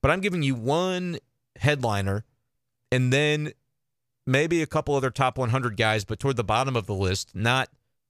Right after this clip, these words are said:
and not Mason Wynn, who I consider to be probably top fifty. He just hasn't actually reached that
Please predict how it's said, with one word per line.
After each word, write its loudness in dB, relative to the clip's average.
and 2
not 2
Mason 0
Wynn, 0
who 2
I 2
consider -2
to 0
be 0
probably 4
top 0
fifty. -2
He 0
just -4
hasn't 2
actually -2
reached -2
that 2